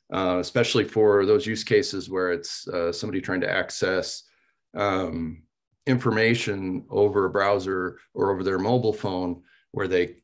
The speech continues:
in, in some cases, can't use a piv or a cat card. Um,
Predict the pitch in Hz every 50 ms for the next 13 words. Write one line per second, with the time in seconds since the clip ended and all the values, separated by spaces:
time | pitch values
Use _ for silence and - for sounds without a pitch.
0 | _ _ - - 98 98 95 - - 98 101 101 95 92 90 87 - - - 113
1 | 110 - 107 101 - - 92 - - 123 107 101 - - 92 101 95 95 92 90
2 | 87 82 - - - 87 87 - - 104 95 - 87 85 82 85 - 82 69 -
3 | - - - 76 76 78 - - - _ _ _ _ _ _ _ _ _ _ _
4 | _ _ _ _ _ _ _ _ _ _ _ - - - _ - - - _ _
5 | _ _ _ 127 123 123 123 120 110 107 107 107